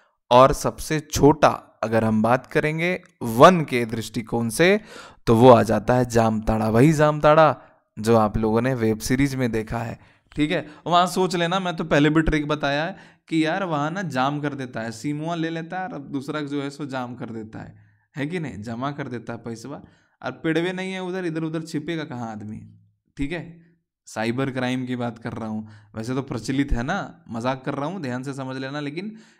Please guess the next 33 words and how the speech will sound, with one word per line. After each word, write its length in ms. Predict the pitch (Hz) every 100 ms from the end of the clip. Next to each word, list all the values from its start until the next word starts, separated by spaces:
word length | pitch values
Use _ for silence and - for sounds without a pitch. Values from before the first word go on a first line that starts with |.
| -
लेकिन 380 | 117 135 151 180
याद 300 | 135 156 151
करने 260 | 135 143
की 80 | 147
दृष्टि 380 | 147 117 - 117
से। 200 | 104 107 110 - -
ठीक 160 | 123
है, 120 | 208 196 - _ _ _ _ _ -
तो 360 | 165 226 - 127
न्यूनतम 520 | 135 151 175 170 240
वन 200 | 190 202
क्षेत्रफल 520 | 170 196 160 156 175
जो 160 | 156 127
है 460 | 110 117 190 202 _
वो 160 | 110 131
जामताड़ा 520 | 120 123 139 135 139
में 140 | 151 170
एक 240 | 196 147
सौ 180 | - 160 175 - -
छः। 220 | 120 104 - -
ठीक 160 | 160 156
है, 60 |
दो 160 | 120 147
तीन 160 | 151 160
बार 140 | 175
एक 120 | 156
ही 80 | 160
चीज़ 160 | 160 147
को 80 |
रिपीट 300 | 151 123 139
कर 140 | 143 127
रहा 100 | 131
हूँ 140 | 151